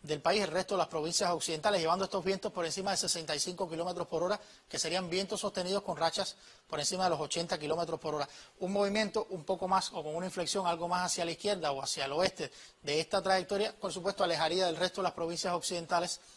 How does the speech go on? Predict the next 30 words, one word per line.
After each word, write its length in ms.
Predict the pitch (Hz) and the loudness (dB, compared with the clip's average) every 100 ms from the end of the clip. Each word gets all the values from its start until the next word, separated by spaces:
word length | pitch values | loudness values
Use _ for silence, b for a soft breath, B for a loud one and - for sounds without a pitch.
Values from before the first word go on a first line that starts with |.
| B _ | B _
estos 300 | 185 175 180 | -6 -2 -2
vientos, 460 | 165 175 170 190 - - | 0 -2 -2 -4 -6 -12
mm, 360 | 156 139 139 | -14 -14 -14
que 80 | - | 0
vamos 200 | 147 175 | 0 2
a 20 | |
decir 180 | 165 190 | -2 -2
que 80 | 170 | -2
son 160 | 180 | -2
dañinos. 300 | 170 175 185 | -2 -2 -2
Y 40 | 175 | 0
siempre 260 | 262 262 | 0 0
queremos 280 | 214 214 226 | 0 2 4
recalcar 460 | 208 180 160 190 196 B B B - | 4 2 4 2 2 B B B -4
que, 80 | |
bueno, 260 | 165 190 185 - | 0 2 0 -2
estos 280 | 202 214 | 0 0
vientos 300 | 185 214 202 | 2 2 0
ya 160 | 175 185 | 2 2
con 100 | 180 | 2
fuerza 260 | 185 175 190 | -2 2 2
de 60 | |
tormenta 360 | 160 160 175 185 | 2 -2 -2 -2
tropical 340 | 170 160 208 | -2 2 2
que 140 | 202 160 | 2 -2
se 140 | 156 | 2
van 120 | 156 | 2
a 40 | 175 | 0
estar 200 | - 175 | 0 0
sintiendo 500 | 180 156 185 185 | -2 -2 -2 0